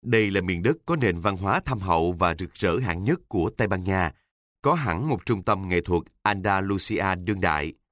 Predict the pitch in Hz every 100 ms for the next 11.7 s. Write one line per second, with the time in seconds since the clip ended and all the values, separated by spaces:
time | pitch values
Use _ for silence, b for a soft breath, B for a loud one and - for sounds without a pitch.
0 | _ _ _ _ 98 107 95 95 95 104
1 | 95 90 127 - 92 82 85 90 98 90
2 | 92 80 135 - 107 92 85 92 - 95
3 | 87 - _ _ _ _ - 107 95 101
4 | 104 104 95 101 95 92 165 139 82 90
5 | 131 139 90 - 107 95 92 - 98 123
6 | 160 - 113 98 92 98 92 - 104 95
7 | 92 87 95 85 b b _ _ 98 107
8 | 98 95 85 71 - 104 92 - - 104
9 | 85 98 80 127 107 87 110 92 95 107
10 | 175 110 90 85 78 120 143 98 87 -
11 | 95 92 95 98 95 - 92